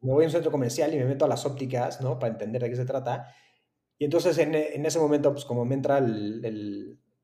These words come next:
como el aha moment de decir, "Guau, sí, sí hay una experiencia muy radicalmente distinta en, en lo que estoy viendo aquí, de cómo funciona el mercado y la experiencia que ellos me contaron que tuvieron comprando lentes en Estados Unidos por internet", ¿no?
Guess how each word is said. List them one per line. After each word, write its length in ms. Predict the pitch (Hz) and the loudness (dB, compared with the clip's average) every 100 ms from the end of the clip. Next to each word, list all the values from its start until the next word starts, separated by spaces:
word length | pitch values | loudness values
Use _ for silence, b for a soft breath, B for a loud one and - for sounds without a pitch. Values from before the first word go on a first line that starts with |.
| _ | _
como 200 | - 110 | -10 -8
el 80 | 110 | -8
aha 220 | - 127 | -6 -4
moment 440 | 127 120 120 120 117 | 0 0 -2 -4 -4
de 180 | 104 | -6
decir, 460 | 104 104 - 117 123 - _ _ | -6 -10 -8 -6 -8 -12 _ _
"Guau, 260 | 120 139 127 | -4 -2 -4
sí, 480 | 120 127 131 123 - _ _ _ _ _ _ | -4 -4 -4 -8 -12 _ _ _ _ _ _
sí 120 | - | -6
hay 60 | 135 | -4
una 80 | 147 | -2
experiencia 420 | - 127 131 147 | -4 -2 0 0
muy 360 | 143 147 147 - | 0 2 2 2
radicalmente 600 | 127 131 156 156 156 156 | 0 2 2 0 0 -2
distinta 500 | 123 - 139 135 147 | -4 -4 -2 2 0
en, 300 | 135 117 120 | 2 -2 -4
en 340 | 127 113 127 120 | -6 -8 -6 -6
lo 120 | 113 | -6
que 80 | - | -8
estoy 220 | - 147 | -2 0
viendo 300 | 143 143 139 | 2 2 0
aquí, 480 | 127 123 120 123 123 B B | 0 -4 -4 -4 -8 B B
de 80 | 123 | -6
cómo 180 | 135 131 | -4 -4
funciona 260 | 113 120 127 | -4 -2 0
el 60 | |
mercado 340 | 127 - 135 151 | -2 0 2 2
y 20 | |
la 40 | |
experiencia 360 | 147 120 123 131 | 2 -2 -4 -2
que 180 | 131 127 | -2 0
ellos 240 | 127 123 | 0 -2
me 100 | 113 | -6
contaron 340 | 107 104 120 120 | -8 -8 -6 -6
que 100 | 117 | -8
tuvieron 280 | 107 113 110 | -6 -6 -6
comprando 360 | 104 107 107 | -10 -10 -8
lentes 560 | 101 101 107 104 - _ _ - | -8 -10 -12 -14 -18 _ _ -12
en 120 | 107 | -12
Estados 240 | 107 127 | -8 -8
Unidos 160 | 127 - | -6 -8
por 120 | - | -14
internet", 280 | - - - _ - | -18 -20 -20 _ -14
¿no? 180 | 226 | -14